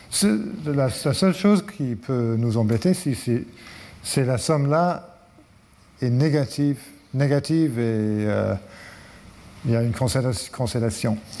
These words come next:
Mais ici, on peut, et, et, et une bonne idée de réfléchir un peu.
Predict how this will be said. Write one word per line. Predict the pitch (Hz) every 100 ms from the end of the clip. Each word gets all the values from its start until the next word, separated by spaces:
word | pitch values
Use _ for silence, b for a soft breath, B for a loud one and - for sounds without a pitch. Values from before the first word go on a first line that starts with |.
| B B B B B -
Mais | 165 175 175 - - - - - - - - - - - -
ici, | 190 - 202
on | 196
peut, | 147 160 170 175 160
et, | 156
et, | 151 147 135 131 131 139 123
et |
une | 120 117
bonne | 156
idée | 147 131
de | 120 110
réfléchir | 107 123 135 - 131 110
un |
peu. | 104 120